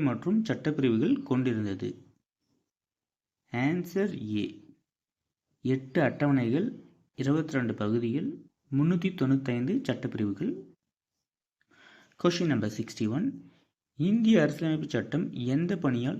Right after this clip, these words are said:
எழுதப்பட்டது? ஆன்சர் சி, இத்தாலி. கொஸ்டின் நம்பர் சிக்ஸ்டி டூ, இந்திய அரசியலமைப்பு எப்போது நடைமுறைக்கு வந்தது? ஆன்சர் டி, ஜனவரி இருபத்தாறு,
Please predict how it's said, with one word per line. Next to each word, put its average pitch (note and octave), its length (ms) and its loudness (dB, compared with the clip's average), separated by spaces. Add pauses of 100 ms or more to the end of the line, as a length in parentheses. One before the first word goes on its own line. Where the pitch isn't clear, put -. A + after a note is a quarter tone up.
எழுதப்பட்டது? A2+ 580 0 (1300)
ஆன்சர் F3 600 -2
சி, - 180 -2 (380)
இத்தாலி. G#2 440 -2 (3000)
கொஸ்டின் F3+ 320 2
நம்பர் A#2 260 2
சிக்ஸ்டி - 400 -6
டூ, D#3+ 100 -2 (640)
இந்திய G3 320 2 (100)
அரசியலமைப்பு C3+ 560 0 (300)
எப்போது F#3+ 320 2 (100)
நடைமுறைக்கு C#3+ 560 2
வந்தது? G2+ 320 -2 (1080)
ஆன்சர் F#3 680 0
டி, G#2+ 100 0 (320)
ஜனவரி D3 440 4
இருபத்தாறு, C#3 560 0